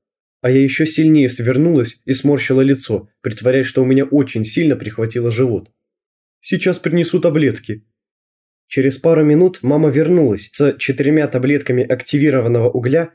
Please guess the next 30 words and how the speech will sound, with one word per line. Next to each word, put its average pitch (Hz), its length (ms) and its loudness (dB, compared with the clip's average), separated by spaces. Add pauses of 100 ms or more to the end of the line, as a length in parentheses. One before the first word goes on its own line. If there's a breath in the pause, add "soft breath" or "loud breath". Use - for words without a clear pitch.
и 139 80 -2
стаканом 131 500 0
воды. 127 400 -2 (720)
«Я 156 160 0
сейчас 175 460 -4
уйду 190 300 2
ненадолго. 127 680 0 (160)
Если 160 300 0
станет 165 360 0
хуже, 139 480 0
постучись 202 460 -2
к - 60 -10
соседке. 120 640 -2 (120)
Может, 160 240 0
у 180 40 2
неё 175 220 2
что-нибудь 170 440 -2
есть 165 400 -4
от - 160 -4
отравления». 120 720 -2 (720)
Ну, 139 80 -2
конечно, 165 580 -2 (200)
когда 131 260 0
торопишься 135 480 0
на 135 100 4
свидание, 135 520 2
то 123 100 -4
таблетки 131 460 0
и 135 100 -2
соседки 135 640 -4